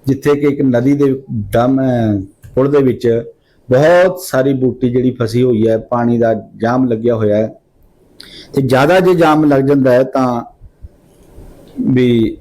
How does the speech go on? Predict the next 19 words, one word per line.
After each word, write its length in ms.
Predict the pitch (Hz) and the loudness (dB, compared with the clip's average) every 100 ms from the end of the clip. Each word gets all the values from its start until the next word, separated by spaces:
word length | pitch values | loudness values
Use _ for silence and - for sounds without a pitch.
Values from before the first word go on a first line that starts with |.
| - | -6
ਅਸੀਂ 200 | 120 127 | -4 0
ਕਹਿ 140 | 127 | 0
ਸਕਦੇ 280 | 127 127 123 | 0 0 0
ਹਾਂ 80 | 123 | -2
ਕਿ, 320 | 120 127 117 | 0 0 2
ਅਹ, 1000 | 110 - _ _ - - - - 110 110 | 0 -4 _ _ -20 -20 -14 -6 -2 -2
ਪੁਲ 280 | 107 147 160 | 0 2 2
ਨੂੰ 100 | 165 | 2
ਵੀ 100 | 160 | 0
ਖਤਰਾ 260 | 131 123 117 | 0 0 0
ਹੋ 80 | |
ਸਕਦਾ 280 | - 90 87 | -2 -2 -2
ਹੈ। 60 | 82 | -2
ਸਾਡੇ 280 | 120 131 156 | -2 0 0
ਨਾਲ 240 | 160 160 | 2 0
ਇੱਕ 280 | 165 170 - _ - | -2 -6 -10 _ -8
ਫੋਨ 260 | 135 147 | -2 0
ਲਾਈਨ 240 | 147 147 143 | 0 0 0
ਤੇ 400 | 151 147 139 | 0 0 -2